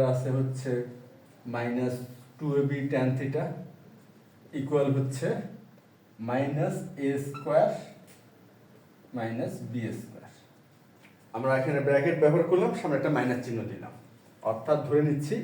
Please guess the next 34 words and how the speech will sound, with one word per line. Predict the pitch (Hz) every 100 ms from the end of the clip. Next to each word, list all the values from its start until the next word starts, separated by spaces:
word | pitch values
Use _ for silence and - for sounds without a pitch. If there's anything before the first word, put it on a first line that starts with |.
| - 131
এটা | 127 139
হচ্ছে | 135 - 143 143 143 - - - - - - - - - -
এই | 180 185
অবস্থা | - 170 - 180 160
রেখে | - 220
আমরা | 165 196 - - - - - - - - _ - - -
সাইড | 147 123
চেঞ্জ | 123 - -
করলাম। | 90 90 - - - - - - - - - - -
এখন | 220 226
এখানে | 208 214 185
মাইনাস | 180 202 190 -
টু | 202
এ | 185
বি | 190 185
আছে, | - 151 - - - - - - -
এ-, | 135 147
এটা | 156 160
আছে | 180 170
গুণ | 175 175
অবস্থায়। | 170 - 214 -
আমরা | 139 135
যদি | 139
এখন | 147 -
সাইড | 160 - 180
চেঞ্জ | 175 -
করি, | 180 - - - - -
তাহলে | 135 147
এই | 151 143
মাইনাস | 156 165 165 -
টু | 180
এ | 175
বি | 185 - - - - -
আর | -